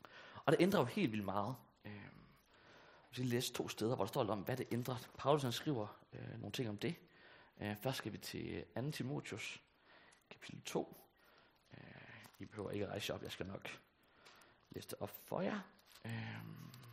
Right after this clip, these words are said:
anden Timotheus to elleve, der står der sådan her. Øhm, "For er vi døde med ham," altså, var ikke troværdigt af det ord. "For er vi døde med ham,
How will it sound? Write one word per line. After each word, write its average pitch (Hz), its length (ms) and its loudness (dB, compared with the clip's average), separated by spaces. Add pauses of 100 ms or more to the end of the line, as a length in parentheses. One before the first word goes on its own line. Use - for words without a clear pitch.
(1700)
anden 139 80 -6
Timotheus 113 380 0
to - 340 0 (240)
elleve, 127 360 4 (880)
der - 60 0
står 131 180 6
der 101 60 2
sådan 110 160 -2
her. - 680 -18
Øhm, - 460 -14 (3000)
"For - 180 4
er 123 80 8
vi 135 80 8
døde 147 300 6
med 170 100 6
ham," 101 300 4 (1000)
altså, 98 140 -4
var - 60 4
ikke - 120 -2
troværdigt 123 360 8
af 98 80 2
det 95 100 0
ord. - 360 -2 (1040)
"For 131 80 8
er 127 80 12
vi 127 80 6
døde 151 180 8
med 160 100 10
ham, 87 220 4